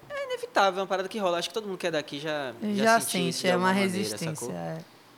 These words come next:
Speaker 1: E eu acho que a gente só tem que trabalhar e entender de que maneira a gente consegue contribuir pra esse processo, né, pra, pra criar novas, novas maneiras, né, de,
Speaker 2: Oportunidades.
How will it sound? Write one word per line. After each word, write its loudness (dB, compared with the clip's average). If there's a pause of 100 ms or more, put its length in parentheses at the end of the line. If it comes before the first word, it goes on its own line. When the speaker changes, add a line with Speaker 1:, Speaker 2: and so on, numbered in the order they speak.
(180)
Speaker 1:
E -4
eu 4
acho 0
que -2
a -2
gente -6 (380)
só -2
tem -6
que -6
trabalhar 2
e -2
entender 0
de -6
que -8
maneira 0
a 2
gente -4
consegue -2
contribuir -4
pra -8
esse -8
processo, -2 (500)
né, -6
pra, -2 (720)
pra -6
criar 2 (160)
novas, 0
novas -6
maneiras, 0
né, -4
de, -4
Speaker 2:
Oportunidades. -8